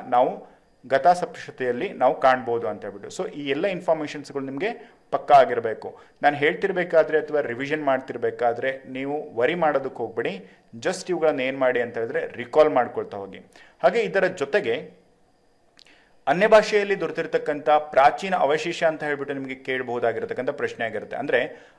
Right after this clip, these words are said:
ಅನ್ಯ ಭಾಷೆಯಲ್ಲಿ ಅಂತ ಹೇಳಿದ್ರೆ ಪ್ರಾಕೃತದಲ್ಲಿ ದೊರೆತಿರ್ತಕ್ಕಂಥದ್ದು ಅಂತ ಹೇಳ್ಬಿಟ್ಟು ನೀವು ತಿಳ್ಕೊಬೇಕು. So ಪ್ರಾಕೃತ ಭಾಷೆಯಲ್ಲಿ ದೊರೆತಿರ್ತಕ್ಕಂಥದ್ದು, ಜೊತೆಗೆ ಇದರ ಕಾಲ ಏನು ಅಂತ ಹೇಳಿದ್ರೆ ಕ್ರಿಸ್ತ ಶಕ ಒಂದನೇ ಶತಮಾನದಿಂದ ಎರಡನೇ ಶತಮಾನ ಅಂತ ಹೇಳ್ಬಿಟ್ಟು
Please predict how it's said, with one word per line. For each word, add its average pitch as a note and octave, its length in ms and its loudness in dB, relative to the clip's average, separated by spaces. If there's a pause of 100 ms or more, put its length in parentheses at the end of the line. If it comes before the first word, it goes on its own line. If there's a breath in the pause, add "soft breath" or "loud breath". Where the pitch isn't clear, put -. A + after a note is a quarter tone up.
(100)
ಅನ್ಯ F3+ 300 2
ಭಾಷೆಯಲ್ಲಿ D3+ 640 0
ಅಂತ C3 200 -2
ಹೇಳಿದ್ರೆ A#2+ 340 -2
ಪ್ರಾಕೃತದಲ್ಲಿ D#3+ 1080 0
ದೊರೆತಿರ್ತಕ್ಕಂಥದ್ದು A2+ 1000 -8
ಅಂತ G#2+ 240 -12
ಹೇಳ್ಬಿಟ್ಟು A2 300 -6
ನೀವು D3+ 140 -6
ತಿಳ್ಕೊಬೇಕು. G#2+ 580 -8 (460 soft breath)
So E3+ 220 2
ಪ್ರಾಕೃತ - 380 4
ಭಾಷೆಯಲ್ಲಿ F3+ 560 0
ದೊರೆತಿರ್ತಕ್ಕಂಥದ್ದು, C3+ 840 -4
ಜೊತೆಗೆ D#3 360 -4
ಇದರ C#3 160 -4
ಕಾಲ E3 380 4
ಏನು E3 280 0
ಅಂತ B2+ 180 -6
ಹೇಳಿದ್ರೆ B2 580 -4 (140)
ಕ್ರಿಸ್ತ A3 280 -4
ಶಕ G3+ 280 -4
ಒಂದನೇ D3+ 580 2
ಶತಮಾನದಿಂದ B2 640 -4 (240)
ಎರಡನೇ C#3+ 400 0
ಶತಮಾನ B2 420 -2
ಅಂತ A2 200 -4
ಹೇಳ್ಬಿಟ್ಟು A2+ 680 -4